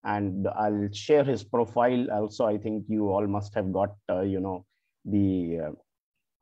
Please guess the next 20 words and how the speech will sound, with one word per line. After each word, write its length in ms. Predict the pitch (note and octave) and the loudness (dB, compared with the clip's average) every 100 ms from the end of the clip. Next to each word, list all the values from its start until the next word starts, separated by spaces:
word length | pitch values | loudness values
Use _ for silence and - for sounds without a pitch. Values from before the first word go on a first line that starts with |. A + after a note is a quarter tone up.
| - - | -20 -20
say, 280 | - A2+ G2+ | -2 2 4
the 120 | F#2 | 4
details 640 | F#2 A#2 C3+ C3+ A#2+ G2+ G2+ | 4 4 6 6 4 2 -2
of 260 | A2+ G#2 | -4 -4
the 120 | - G#2 | -2 -2
presenters 680 | G#2 G2+ G#2+ G#2+ G2+ G2 G2+ | 0 0 2 2 2 0 0
and 140 | F2+ | -4
all. 280 | F#2 E3+ - | -4 -6 -8
So 300 | _ - G2 F2+ | _ 0 2 2
I'll 200 | F#2+ F#2 | 0 0
also 260 | F2+ G2+ | -2 -4
share 360 | G2+ G2+ G#2+ G#2 | -4 0 2 2
it 120 | G2 | 0
later. 380 | G#2+ G#2 G#2 F#3+ E4 _ _ _ _ - | 0 0 0 -2 -4 _ _ _ _ -2
And 340 | B2 B2 B2 A#2 | 2 4 2 0
in 120 | C#3+ C#3 | 2 2
this 180 | F#3 | 4
session, 320 | - D#3 - - - | 2 2 2 -4 -2
we 220 | A3 C#3 | 2 2
have, 400 | A2 B2+ C3 | 4 6 4